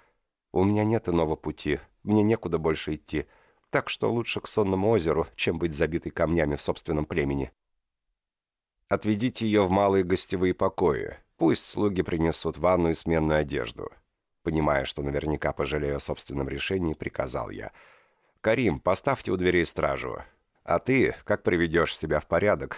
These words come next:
продолжим разговор, Фейген Багуру. Я хочу знать все, как ты жила и где обучалась, и почему оказалась в моей твердыне". "Это все вышло случайно",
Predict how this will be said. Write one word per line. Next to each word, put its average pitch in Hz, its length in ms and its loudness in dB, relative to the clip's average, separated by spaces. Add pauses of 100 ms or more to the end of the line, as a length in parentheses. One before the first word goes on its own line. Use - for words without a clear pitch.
(160)
продолжим 80 560 2
разговор, 69 680 -2 (100)
Фейген 69 540 -4
Багуру. 123 480 -10 (460)
Я 120 160 2
хочу 80 300 -2
знать 78 260 0
все, 64 340 -2 (240)
как - 180 0
ты 78 140 -2
жила 76 300 0
и 101 40 -2
где 80 180 0
обучалась, 78 800 -2
и 196 80 2
почему - 340 0
оказалась 82 540 0
в 82 40 -2
моей 76 160 2
твердыне". 65 600 -8 (1000)
"Это 110 260 0
все 107 280 0
вышло 95 280 -2
случайно", 80 640 0